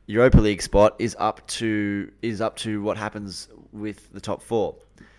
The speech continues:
So me and Wilbur looked at this beforehand, and <laughs> I've explained it to him, but he, uh, told me to explain it to him again. So I told, I told him, "Wait till the podcast, and then I'll explain it to everyone." <laughs> So which teams, uh,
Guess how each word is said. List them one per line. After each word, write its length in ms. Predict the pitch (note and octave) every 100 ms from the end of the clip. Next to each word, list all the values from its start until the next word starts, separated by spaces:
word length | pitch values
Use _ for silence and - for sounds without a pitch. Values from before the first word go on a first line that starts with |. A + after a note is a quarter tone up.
| _ _ _ _
So 320 | - A#2+ F2+
me 300 | E2+ A2+ B2+
and 100 | B2+
Wilbur 280 | A#2 A2 G#2+
looked 180 | G#2 A2
at 60 | G2+
this 140 | G2+
beforehand, 680 | - F#2 G#2+ G2+ G2 G#2+ -
and 160 | G#2 G2+
<laughs> 20 |
I've 80 | G#2+
explained 300 | C3+ A#2+ B2
it 80 | A2
to 80 |
him, 140 | G#2 F#2
but 180 | F#2+ F#2
he, 220 | F#2 F2+ D#2
uh, 220 | F#2 F2+
told 180 | A2+ G#2
me 60 |
to 60 | G2
explain 240 | F#2 F#2+
it 40 | F#2
to 80 | F#2+
him 60 |
again. 340 | F2+ F#2+ G2 A#2
So 120 | -
I 120 | F#2
told, 260 | F2+ G2+ F#2+
I 100 | F2
told 200 | G2 F#2
him, 80 | F2+
"Wait 340 | A2+ C#3 -
till 120 | B2
the 20 | A2+ A#2
podcast, 320 | A2+ G#2 G2+
and 80 | G2+
then 60 |
I'll 60 | F#2
explain 240 | F2 G2+
it 80 | G2+
to 100 | -
everyone." 300 | C3+ A2 D2+ -
<laughs> 60 | - - - - - - -
So 240 | - B2+ F#2
which 260 | C3 G#3 -
teams, 680 | F#3 F3 D#3 C#3 C3+ - - _ _ _ _
uh, 880 | - B2+ B2+ B2 A#2+ A#2+ A#2 A2+ F#2+